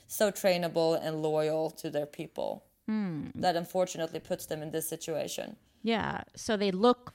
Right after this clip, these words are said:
Speaker 2: fierce, and it's just their, uh, just the way they look. Um, but they're just like any other dog, that if do-, a dog was trained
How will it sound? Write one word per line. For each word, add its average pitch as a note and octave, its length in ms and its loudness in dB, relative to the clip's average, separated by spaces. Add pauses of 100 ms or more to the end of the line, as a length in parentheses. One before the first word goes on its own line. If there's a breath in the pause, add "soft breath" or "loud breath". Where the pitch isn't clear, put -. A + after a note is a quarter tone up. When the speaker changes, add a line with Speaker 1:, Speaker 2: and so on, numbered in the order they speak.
Speaker 2:
fierce, E3+ 640 0
and F3 440 0
it's - 320 -4
just - 460 0 (180)
their, F3 560 0
uh, E3 300 -2 (520)
just - 200 -6
the G3 80 2
way F3 100 2
they D#3+ 140 0
look. E3+ 520 2
Um, E3 400 4 (300 loud breath)
but - 180 -2
they're E3 200 2
just - 260 -2
like F3+ 240 0 (180)
any G3 220 2
other F#3 180 2
dog, F3+ 360 4
that F3 180 2
if - 240 -4
do-, F#3 100 4 (140)
a F#3 40 4
dog F#3 360 6
was F#3 180 0
trained F#3+ 640 0